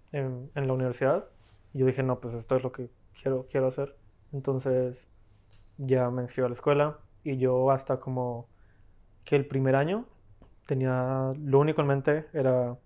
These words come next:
era editar, hasta que pues me tocó producir un par de cortometrajes. Estuvo, estuvo cool,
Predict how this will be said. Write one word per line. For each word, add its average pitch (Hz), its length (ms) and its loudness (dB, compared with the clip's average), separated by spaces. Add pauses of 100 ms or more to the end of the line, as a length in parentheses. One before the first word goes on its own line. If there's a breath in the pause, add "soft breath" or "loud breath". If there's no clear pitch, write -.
(160)
era 135 180 4
editar, 127 380 -2 (920)
hasta 135 260 -2
que 131 120 -2
pues 131 240 -2
me 131 120 -4
tocó 127 240 -4
producir 135 540 -2 (380)
un 139 140 -8
par 131 180 2
de 131 340 0
cortometrajes. 131 760 -4 (220)
Estuvo, 139 480 -4 (680)
estuvo 151 280 -4
cool, 190 220 -4